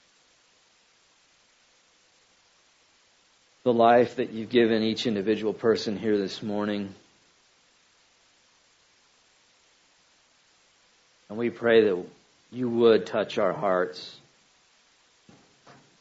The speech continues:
We pray that you would give us the grace to be moved by your thoughts.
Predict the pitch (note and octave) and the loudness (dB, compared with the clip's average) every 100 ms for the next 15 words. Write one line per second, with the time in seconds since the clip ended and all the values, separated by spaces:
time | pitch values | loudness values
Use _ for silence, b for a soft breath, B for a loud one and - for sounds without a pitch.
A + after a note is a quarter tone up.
0 | _ _ _ _ _ _ _ _ _ _ | _ _ _ _ _ _ _ _ _ _
1 | _ _ _ _ _ _ _ _ _ _ | _ _ _ _ _ _ _ _ _ _
2 | _ _ _ _ A2 - A#2 G#2 F2+ G2 | _ _ _ _ -12 -4 0 0 -2 -4
3 | F#2+ F#2+ F#2 G#2 F#2 F2+ - F2 G2 F#2 | -4 -4 -4 -6 -4 -6 -8 -8 -2 0
4 | F2+ E2+ - - _ _ _ _ _ _ | 0 -4 -14 -20 _ _ _ _ _ _
5 | _ _ _ _ _ _ _ _ _ _ | _ _ _ _ _ _ _ _ _ _
6 | _ _ _ _ _ A2+ G#2+ G#2 G#2 A2+ | _ _ _ _ _ -4 -2 0 2 2
7 | G#2+ - F2+ F2 G2 F#2+ - D#2 C#2 C#2 | 0 0 0 2 0 0 -2 -6 -6 -8